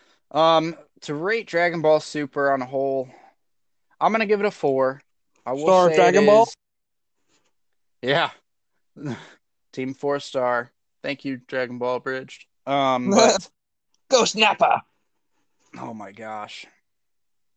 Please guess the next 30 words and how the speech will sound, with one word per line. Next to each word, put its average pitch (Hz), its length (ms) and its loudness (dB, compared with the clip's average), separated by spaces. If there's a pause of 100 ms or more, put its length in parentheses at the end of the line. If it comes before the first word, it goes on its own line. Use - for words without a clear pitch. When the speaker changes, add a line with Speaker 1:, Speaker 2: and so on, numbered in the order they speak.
(300)
Speaker 1:
Look, 233 220 -6
Vegeta, 139 580 -14
it's - 140 -16
a 196 60 -14
Pokemon. - 880 -12 (260)
Speaker 2:
<laughs> 254 960 0 (1600)
So 175 160 0
Speaker 1:
Yeah, 151 140 4
but 151 180 0
I'm 165 60 0
gonna 190 160 -2
give 185 120 2
this 175 200 -6
one 180 100 0
a 170 60 0
four. 117 500 -4
It 156 160 2
is, 156 260 0 (240)
as 143 260 0
a 143 60 -6
Dragon 156 380 2
Ball 151 160 4
fan, 139 460 -2
it 123 100 -4
is 120 160 -8
by 135 300 0
far 135 280 -2
worth 127 280 -6
the 123 100 -10
read, 156 500 -2